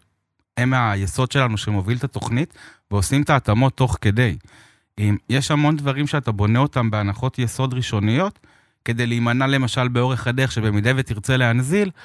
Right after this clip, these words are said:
לא יהיה לך אירועי מס. ואז בעצם, פעם אחת עשית את זה, לא משנה איזה השקעה אנחנו נעשה ממול, ויהיה לי אירוע במס שאני ארצה להנזיל, או יהיה לי קנס יציאה, אז כבר הפסדתי את כל העניין שלא בניתי תוכנית.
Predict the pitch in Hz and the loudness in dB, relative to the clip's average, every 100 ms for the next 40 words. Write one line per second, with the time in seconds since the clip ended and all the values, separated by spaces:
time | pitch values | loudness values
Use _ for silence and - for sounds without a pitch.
0 | - - 107 120 123 123 - 117 107 117 | -20 -6 0 2 2 2 2 2 4 2
1 | 123 131 107 - - - - - _ - | 2 2 0 -2 -14 -14 -20 -20 _ 0
2 | 113 123 143 143 151 139 - _ _ - | 0 2 0 0 -2 -2 -4 _ _ 0
3 | 143 143 - 143 131 - 170 202 160 107 | 2 2 -2 -2 -2 -2 -4 0 0 2
4 | 107 123 - - _ _ _ 101 135 147 | 0 -2 -4 -20 _ _ _ -2 0 0
5 | 139 143 139 135 104 - 131 135 123 127 | -2 -2 0 0 -2 0 2 2 0 0
6 | 113 107 - 185 208 139 131 143 - 101 | 2 0 0 0 2 4 2 0 -4 -4
7 | 120 117 147 233 190 127 127 110 113 117 | 0 2 2 2 0 2 2 2 2 2
8 | 117 113 120 113 - 117 110 110 107 117 | 0 0 0 -2 0 2 2 0 -2 -2
9 | 147 143 - - 113 123 123 - 127 131 | -2 -4 -10 -2 2 4 2 2 2 2
10 | - 147 - 117 160 220 - - _ _ | 2 0 2 2 4 2 -4 -20 _ _
11 | _ - 110 110 139 160 - 135 123 117 | _ -6 -4 0 0 0 -2 -2 -2 -4
12 | - 127 123 120 120 110 110 107 107 110 | 0 2 4 2 0 0 0 4 4 2
13 | 98 - - 127 104 - | -2 -6 0 0 0 -6